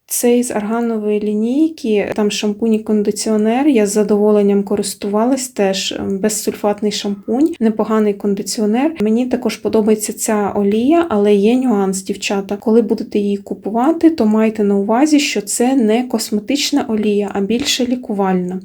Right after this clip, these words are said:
Е, якщо взяти склад, то тут, е, олія аргани, олія кокоса, олія мигдалю, оливкова олія, вітамін Е,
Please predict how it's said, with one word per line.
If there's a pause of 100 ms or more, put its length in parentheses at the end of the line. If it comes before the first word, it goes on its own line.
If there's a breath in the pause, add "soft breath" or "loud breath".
(120)
Е,
якщо
взяти
склад, (180)
то (140)
тут,
е, (320)
олія
аргани, (120)
олія
кокоса,
олія
мигдалю,
оливкова
олія,
вітамін
Е,